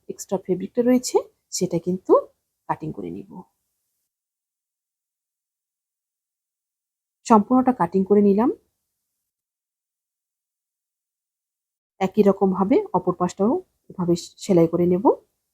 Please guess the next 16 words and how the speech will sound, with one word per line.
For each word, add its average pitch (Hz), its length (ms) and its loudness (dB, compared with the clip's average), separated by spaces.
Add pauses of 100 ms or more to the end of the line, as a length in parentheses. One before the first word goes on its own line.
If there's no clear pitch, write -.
(680)
এবার 277 200 6
দেখুন 302 300 4
পট্টিটা 175 380 2
করব। 160 260 -10 (720)
পট্টিটা 294 520 4 (840)
ঠিক 294 160 2 (220)
এভাবে 208 280 4
দুভাজ 214 420 2
করে 254 200 2
নিয়েছি, 240 380 2 (240)
আড়াই 185 240 4
ইঞ্চি 196 200 2
চওড়া 220 300 2
করে 220 180 0
কেটে 190 260 -4
নিয়েছি। 196 280 0